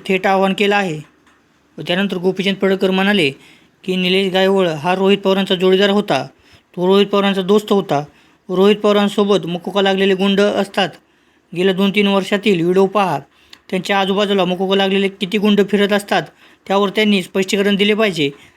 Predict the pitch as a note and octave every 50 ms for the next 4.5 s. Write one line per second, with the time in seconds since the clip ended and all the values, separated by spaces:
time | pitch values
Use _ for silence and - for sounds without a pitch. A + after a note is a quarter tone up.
0 | _ _ _ - F#3+ F#3 F#3+ F#3 G3 G3+ G3+ G3 G3 G#3 G3+ F#3+ G3 A3 G#3 F#3
1 | E3+ D#3 - _ _ _ _ _ _ _ - G3+ G#3 G#3 G3 G#3+ G#3 G#3 G#3+ G#3+
2 | G#3 F#3+ G#3+ G#3 G#3+ G#3 A3 G3+ F3+ - G3 F#3 F#3 A3 G#3 - A3 F3 E3 D#3+
3 | D#3 - _ _ _ _ _ _ _ - - F#3+ F#3 - G#3 G3 G3 F#3+ G#3 G#3
4 | G3+ G#3 - G#3 G#3 G#3 G3+ G3 E3+